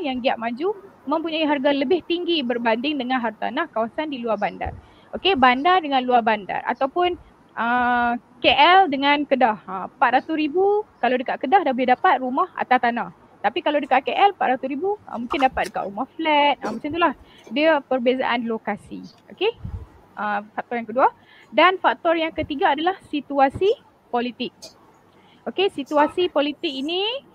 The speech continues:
ah, akan, ah, situasi politik yang stabil akan meningkatkan permintaan ke atas hartanah. Okey, kedudukan politik yang tidak aman akan mengurangkan permintaan terhadap hartanah dan secara tidak langsung akan menyebabkan kejatuhan harga hartanah. Okey,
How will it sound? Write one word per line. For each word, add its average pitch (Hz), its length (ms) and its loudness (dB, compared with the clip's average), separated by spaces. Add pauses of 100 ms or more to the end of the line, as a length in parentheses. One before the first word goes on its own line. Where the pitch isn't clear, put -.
(360)
ah, 262 720 2
akan, - 320 2
ah, 254 160 2
situasi 320 400 -2
politik 311 320 -4
yang 302 80 0
stabil 302 320 0
akan 262 320 0
meningkatkan 254 480 -4
permintaan 254 580 -4
ke - 140 -10
atas 247 340 -2
hartanah. 226 540 -2 (1040)
Okey, 392 240 -2
kedudukan 262 400 -2
politik 262 260 -4
yang 254 140 -6
tidak 220 160 -2
aman 277 260 0
akan 254 220 -2
mengurangkan 254 580 -2
permintaan 277 560 -4
terhadap 226 300 -2
hartanah 247 340 -2
dan 262 220 -2
secara 240 320 -4
tidak 220 240 -6
langsung 247 340 -6
akan 220 460 -4
menyebabkan - 500 -6 (220)
kejatuhan 262 720 -2
harga 220 480 -4
hartanah. 190 480 -10 (400)
Okey, 392 240 0